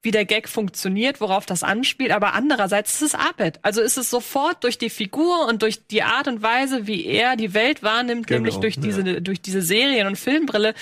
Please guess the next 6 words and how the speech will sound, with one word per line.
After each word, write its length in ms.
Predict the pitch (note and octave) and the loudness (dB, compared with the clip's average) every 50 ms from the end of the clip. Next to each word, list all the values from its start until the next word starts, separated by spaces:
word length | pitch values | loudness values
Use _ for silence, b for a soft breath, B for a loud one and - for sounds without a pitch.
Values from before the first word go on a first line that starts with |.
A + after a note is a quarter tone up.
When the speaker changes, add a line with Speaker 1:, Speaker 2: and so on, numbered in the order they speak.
| B B B B | B B B B
Speaker 1:
ist 160 | - A#3 - - | -2 0 2 0
das 140 | B3+ - | 0 0
sofort 420 | - C#4 C#4+ - - D#4+ F4 G4 - | 0 -2 -2 0 0 0 2 2 2
legitimiert. 680 | C#4+ D4 C#4 C#4+ C#4+ - - C4 B3+ C#4 C4+ A3 G3 B B B B B B B _ _ - | 2 2 2 2 0 -2 -2 0 2 2 2 2 0 B B B B B B B _ _ -2
Und 220 | A3+ A3+ - - | -2 -2 0 -2
Community 680 | - B3+ A#3 A#3 B3 D4+ D#4 D4+ C4+ - B3+ A#3+ - | -2 -2 0 2 4 4 4 4 2 0 -2 -4 -4